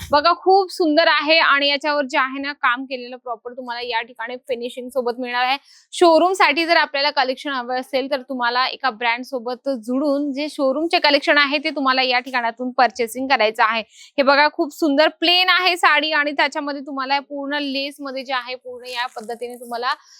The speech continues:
स्टोन वर्कचं काम मिळणार आहे, हेवी लटकन सोबत. असे कलेक्शन बऱ्याच महिलांना आवडतात आणि महिलांना कसं असतं ना,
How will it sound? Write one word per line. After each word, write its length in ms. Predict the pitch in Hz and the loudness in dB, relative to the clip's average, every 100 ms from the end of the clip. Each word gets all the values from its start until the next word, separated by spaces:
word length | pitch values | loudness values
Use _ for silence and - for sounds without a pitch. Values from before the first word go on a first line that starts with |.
| - | -14
स्टोन 300 | - 349 370 | 2 4 6
वर्कचं 320 | 359 339 320 | 4 4 2
काम 280 | 302 277 277 | 4 2 2
मिळणार 280 | 277 254 254 | 2 2 2
आहे, 260 | 254 269 | 0 -2
हेवी 400 | 277 277 254 262 | -4 -2 -2 0
लटकन 340 | 254 247 254 254 | -2 -4 -6 -6
सोबत. 300 | 269 226 214 - | -4 -4 -6 -6
असे 240 | - - 339 | -8 -2 0
कलेक्शन 640 | 285 226 269 - 277 294 330 _ _ - | 2 0 -2 -4 -4 -4 -8 _ _ 0
बऱ्याच 340 | 247 320 359 | 4 6 4
महिलांना 460 | 349 330 320 302 294 | 4 4 4 2 4
आवडतात 480 | 285 262 262 269 262 | 2 2 -2 -2 -4
आणि 140 | 277 | -4
महिलांना 460 | 285 302 311 311 320 | -4 -2 -2 -4 -2
कसं 260 | 320 330 | -4 -2
असतं 200 | 285 277 | -6 -6
ना, 80 | 285 | -10